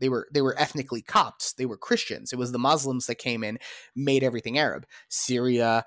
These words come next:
Arab. Lebanon, Arab. They spoke Aramaic in the area, right? But no one speaks Aramaic anymore. It's Arabic, right?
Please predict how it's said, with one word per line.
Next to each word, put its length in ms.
Arab. 480
Lebanon, 540
Arab. 360
They 120
spoke 300
Aramaic 500
in 80
the 140
area, 380
right? 240
But 180
no 100
one 120
speaks 260
Aramaic 400
anymore. 460
It's 120
Arabic, 540
right? 300